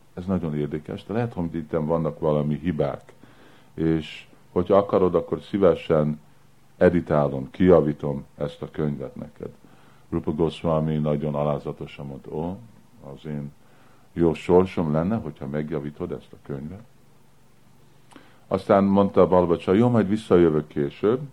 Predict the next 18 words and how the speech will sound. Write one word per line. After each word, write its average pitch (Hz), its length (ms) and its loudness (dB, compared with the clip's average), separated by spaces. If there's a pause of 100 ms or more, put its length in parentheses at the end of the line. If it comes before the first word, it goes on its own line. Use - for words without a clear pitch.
(680)
és 98 240 0
most 113 240 -2
lemegyek 82 480 -4
Jamunára 67 560 -8
fürdeni.” - 580 -14 (800)
Lement 85 360 0
Jamuna 76 300 -2
folyóra, 73 720 -2 (1080)
és 90 160 -4
aztán 98 340 4
Jiva 101 260 2
Goswami 95 420 0
akkor 110 300 -2
kb. 85 340 -2
tizenöt 76 520 -6
éves 65 380 -12
volt. 76 280 -14 (640)
Ő, 80 360 -2